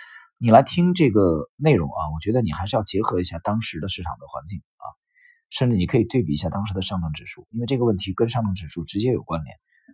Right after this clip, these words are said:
我们来看冯刘的回答：“我对指数关注的少。”啊，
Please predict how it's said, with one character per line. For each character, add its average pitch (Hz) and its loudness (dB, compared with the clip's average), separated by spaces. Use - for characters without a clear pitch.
我 117 -4
们 120 6
来 135 8
看 131 2
冯 98 2
刘 90 4
的 80 0
回 78 -4
答 64 -8
：“我 147 10
对 190 10
指 - -4
数 131 -2
关 143 6
注 147 2
的 85 0
少。” - 0
啊， 80 -10